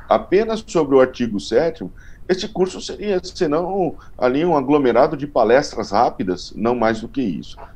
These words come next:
né? O grande problema está na defesa. Quais são os instrumentos de defesa a, a esses direitos violados, né? Então, hoje, com a internet,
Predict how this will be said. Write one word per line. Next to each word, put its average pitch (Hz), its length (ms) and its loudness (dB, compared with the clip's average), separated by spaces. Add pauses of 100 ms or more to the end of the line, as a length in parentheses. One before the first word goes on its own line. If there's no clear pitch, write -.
(140)
né? 95 160 -2 (460)
O 113 100 -4
grande 185 300 4
problema 175 360 4
está 214 200 2
na 226 100 0
defesa. 175 600 2 (340)
Quais 196 180 4
são 240 160 0
os 247 80 -2
instrumentos 208 680 -2
de 170 100 -8
defesa 143 680 2 (300)
a, 143 380 6
a 120 80 6
esses 160 440 2
direitos 113 760 0
violados, 78 640 -4
né? 113 140 -6 (520)
Então, 147 320 0
hoje, 143 200 0
com - 140 -2
a 117 60 2
internet, 113 720 0